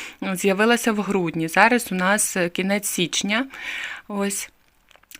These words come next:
Перше цвітіння даної рослинки, і вона у мене вже кілька, а, суцвіть намагалась видати. Ось, але я їх вищіпую, лишила одненьке суцвіття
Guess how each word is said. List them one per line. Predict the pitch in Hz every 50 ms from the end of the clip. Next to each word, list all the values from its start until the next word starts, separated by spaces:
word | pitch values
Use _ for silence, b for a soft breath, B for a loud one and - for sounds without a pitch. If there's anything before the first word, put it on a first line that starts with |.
| - -
Перше | - 202 214 214 - 226 202
цвітіння | 208 - 202 190 185 - - 185 175 180 180 185 208 220
даної | 208 233 233 233 240 240 240 240 247
рослинки, | 247 - - - 240 240 254 254 247 - - 254
і | 254 254 - 214 214 214
вона | 208 202 - - 202 202 202 208 240 285 302
у | -
мене | 233 220 220 254 262 262 233
вже | 214 196 - 208 214 220 214
кілька, | - 233 226 220 208 - - 196 190 180 180 175
а, | 185 185 190 190
суцвіть | - - 202 190 - 190 190 190 185 220
намагалась | 220 226 233 233 226 240 247 247 247 240 - 233
видати. | 233 247 247 233 254 254 - - 262 262 269 B B B B B B B B B
Ось, | 208 214 208 -
але | 208 202 202 208
я | 196 220 214 208
їх | 202 190 - -
вищіпую, | 196 190 - - - 247 269 269 - 262 240 220
лишила | 202 208 208 - - 214 208 202 196 190
одненьке | 190 190 180 202 202 196 190 185 - 185
суцвіття | - - 185 - - 220 226 262 285 277 - 254 240